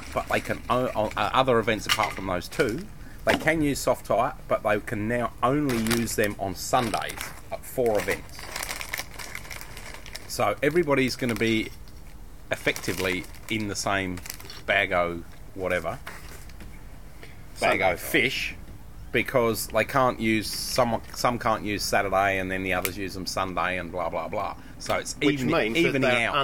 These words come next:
Speaker 2: unable
Speaker 1: whole
Speaker 2: to be
Speaker 1: thing.
Speaker 2: used in the Middle East.
Speaker 1: Yes, that's quite correct.
Speaker 2: Because of the fact that they don't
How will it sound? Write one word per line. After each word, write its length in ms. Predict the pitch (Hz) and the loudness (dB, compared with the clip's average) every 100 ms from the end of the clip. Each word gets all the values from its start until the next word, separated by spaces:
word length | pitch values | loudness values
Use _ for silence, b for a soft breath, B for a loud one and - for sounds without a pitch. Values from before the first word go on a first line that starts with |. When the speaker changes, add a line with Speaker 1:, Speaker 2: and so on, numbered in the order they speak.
| 131 | 4
Speaker 2:
unable 160 | 123 98 | 4 2
Speaker 1:
whole 80 | |
Speaker 2:
to 80 | 90 | 0
be 80 | 117 | -2
Speaker 1:
thing. 80 | 104 | 0
Speaker 2:
used 280 | 107 104 - | -2 -2 -6
in 80 | 98 | -6
the 60 | |
Middle 300 | 95 95 95 | -4 -4 -4
East. 280 | 123 - - - - - - B B B B - | -6 -6 -12 -14 -16 -16 -16 B B B B -2
Speaker 1:
Yes, 280 | 117 - | -2 -4
that's 220 | - - - | -8 -8 -8
quite 300 | - 104 - | -4 -4 -2
correct. 240 | 87 - | -8 -6
Speaker 2:
Because 320 | 113 - 90 | -8 -6 -8
of 80 | 98 | -8
the 60 | 90 | -12
fact 300 | - 80 - | -8 -8 -8
that 160 | 95 - | -10 -8
they 140 | 82 | -8
don't 260 | 85 82 | -6 -8